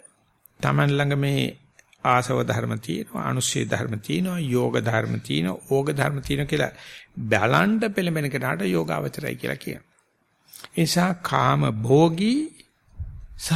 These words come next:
යෝගී කියලා වචන දෙකක් තියෙනවා. භෝගී කියලා කියන්නේ කාමයේ යෙදිලා ඒක පරිභෝජ කරමින් රස විඳින කෙනා.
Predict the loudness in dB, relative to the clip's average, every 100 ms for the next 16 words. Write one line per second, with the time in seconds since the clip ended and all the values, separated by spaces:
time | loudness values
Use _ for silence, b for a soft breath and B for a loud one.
0 | 2 4 6 6 4 2 2 0 0 0
1 | 0 0 -4 -2 -2 -4 -4 -6 2 4
2 | 4 4 0 0 0 0 0 0 4 4
3 | 2 0 -8 B B B -18 -2 2 2
4 | 2 2 2 2 2 0 0 0 0 0
5 | -2 -2 0 0 2 0 0 -8 -4 -2
6 | 2 6 6 6 2 2 0 2 2 2
7 | 2 -2 -12 _ -2 -2 0 0 0 -2
8 | -4 -8 -10